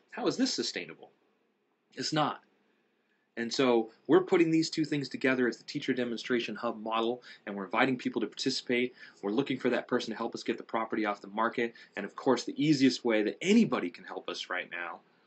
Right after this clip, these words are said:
is by sharing these updates. We are on Pinterest, we are on Twitter, we are on LinkedIn, we are on Reddit, we are on Tumblr, we are on Facebook, we are on Sue, of course,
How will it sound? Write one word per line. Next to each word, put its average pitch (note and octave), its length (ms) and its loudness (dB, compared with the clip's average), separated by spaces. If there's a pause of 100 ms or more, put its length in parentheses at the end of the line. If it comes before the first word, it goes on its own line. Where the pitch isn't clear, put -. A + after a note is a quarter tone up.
(260)
is A2+ 100 -2
by G#2+ 220 2
sharing C3+ 520 2
these A2+ 180 0
updates. - 500 -8 (520)
We C3 200 8
are D#3 140 6
on D#3+ 240 4
Pinterest, A2+ 460 2
we B2 120 6
are C#3 100 4
on C#3+ 160 2
Twitter, B2+ 400 4
we B2 140 6
are C3 120 6
on C3+ 140 2
LinkedIn, C#3+ 460 2
we C3 140 4
are C#3 100 4
on C#3 300 2
Reddit, C3 360 6
we B2+ 140 6
are C#3 80 4
on C#3+ 240 2
Tumblr, B2 540 2 (340)
we C3 160 8
are D3 80 8
on D3 180 4
Facebook, C3 600 4
we B2+ 160 8
are C3+ 100 8
on C3 220 2
Sue, G3+ 500 4 (460)
of - 120 -6
course, G3+ 460 6